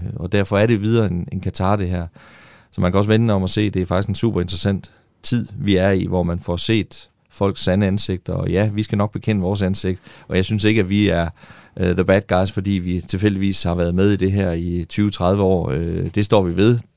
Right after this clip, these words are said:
den tid, der er, men vi kommer også til at stå ved det, vi gør i fremtiden. Øh, og, og det er i hvert fald garanteret, at det bliver en åben debat, øh, internt og med vores medlemmer om, øh, hvor vi skal stå i det her spørgsmål, og at vi kommer til at afkræve nogle svar fra A P S.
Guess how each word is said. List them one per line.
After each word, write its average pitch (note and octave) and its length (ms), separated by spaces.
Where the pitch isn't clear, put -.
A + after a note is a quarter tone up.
den G2+ 140
tid, A2 200
der F#2 80
er, F#2+ 160
men F2+ 140
vi F#2+ 60
kommer F#2 220
også G#2 120
til - 80
at G2 80
stå F#2 120
ved G2 180
det, F#2+ 120
vi F#2 60
gør F#2 120
i F#2 40
fremtiden. F#2 560
Øh, E2+ 400
og, E2+ 380
og - 120
det G2 60
er G#2+ 60
i G2+ 40
hvert F#2+ 120
fald G2 100
garanteret, F2 360
at F2+ 60
det F#2 120
bliver G2 140
en F2 60
åben G2 260
debat, F2+ 360
øh, E2+ 220
internt F#2 420
og D#2+ 60
med E2+ 100
vores F2 200
medlemmer F#2+ 380
om, F2+ 220
øh, F2 260
hvor F2+ 140
vi G2+ 80
skal - 120
stå A2+ 180
i - 20
det F2+ 80
her E2+ 60
spørgsmål, F#2 480
og A#2 240
at F2 100
vi F#2 60
kommer F2+ 220
til G#2 180
at F#2+ 140
afkræve G2 380
nogle E2+ 140
svar F#2 260
fra F2 160
A E2 80
P F2 240
S. - 160